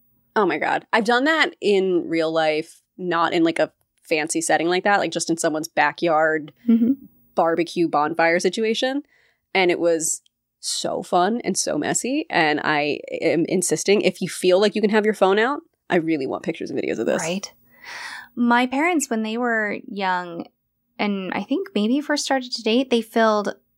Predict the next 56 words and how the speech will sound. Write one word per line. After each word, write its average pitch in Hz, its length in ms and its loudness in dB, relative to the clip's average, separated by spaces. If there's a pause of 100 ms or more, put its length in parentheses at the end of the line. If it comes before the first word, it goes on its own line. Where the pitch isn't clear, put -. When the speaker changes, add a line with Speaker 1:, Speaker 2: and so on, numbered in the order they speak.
(160)
Speaker 2:
water 196 340 2
guns 311 460 2
with 339 160 -4
paint 359 600 -4
and 240 160 6
then 233 160 4
sprayed 226 600 0
canvas. 247 840 0 (440)
Speaker 1:
That's - 200 -4
so - 160 2
cool. 160 500 -4
Speaker 2:
I 240 160 0
know. 262 480 2
So 247 220 0
getting 277 340 0
messy 220 480 0
and 196 160 -8
artsy, 185 580 -8
it 247 120 0
just - 160 -6
sounds 403 180 2
like 440 140 2
a 381 100 2
really 240 220 4
good 202 140 0
time. 165 260 0
I 202 100 -2
don't 269 220 0
know 320 220 -2 (340)
what's 240 180 -2
gonna 202 240 -4
come 202 160 -6
out 190 160 2
of 220 80 -4
it. 269 220 0
I, 208 380 -2 (340)
I'm 240 100 -6
like, 233 160 -6
"Okay, 226 240 -4
we 226 100 -4
gotta 202 240 4
have 247 140 0
a 262 80 4
limited 208 500 -2
palette 190 460 0
maybe 196 400 -6
so 202 180 -4
that 196 140 -4
when 196 140 -6
we 196 80 -8
spin 196 420 -6
it, 208 240 -2
it 220 180 -4
doesn't 196 540 -2
get 202 220 0
muddy." 208 680 -4